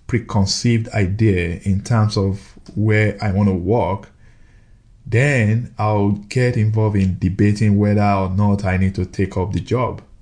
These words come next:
But because I had already made up my mind on what I want in jobs, I was able co-, to quickly make up my mind and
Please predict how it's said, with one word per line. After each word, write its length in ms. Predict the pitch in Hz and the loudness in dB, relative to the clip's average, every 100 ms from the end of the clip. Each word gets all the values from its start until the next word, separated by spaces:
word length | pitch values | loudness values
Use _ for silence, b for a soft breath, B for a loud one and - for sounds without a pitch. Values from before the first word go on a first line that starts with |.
| b b b b - | b b b b -4
But 140 | 117 | -2
because 680 | 110 104 - 147 143 143 - | 0 -2 -4 -4 -2 -4 -6
I 100 | 113 110 | -2 0
had 280 | 107 95 - | 0 -2 -2
already 400 | 104 107 123 120 | 0 2 2 0
made 260 | 117 110 104 | 0 2 0
up 100 | 101 | -2
my 120 | 87 | -4
mind 680 | 95 107 127 92 95 95 - - | -2 0 2 0 0 -2 -8 -6
on 180 | 92 92 | -4 0
what 220 | 107 117 | 0 2
I 120 | 110 | 0
want 680 | 98 95 101 92 95 95 - - | 2 2 2 2 -2 -4 -12 -6
in 260 | 98 85 - | -2 -2 -2
jobs, 560 | 95 110 151 - - - b b - - | 0 0 0 -4 -18 -20 b b -12 -2
I 120 | 120 | 2
was 180 | 120 147 | 2 2
able 260 | 139 139 | 0 -2
co-, 200 | - 123 | -2 -4
to 200 | - 113 | -2 -2
quickly 360 | 107 117 113 120 | 0 -2 0 0
make 240 | 110 104 | 2 0
up 160 | 104 101 | -2 -2
my 100 | 95 | 0
mind 400 | 95 104 104 98 | 0 2 2 0
and 220 | 95 87 | -2 -4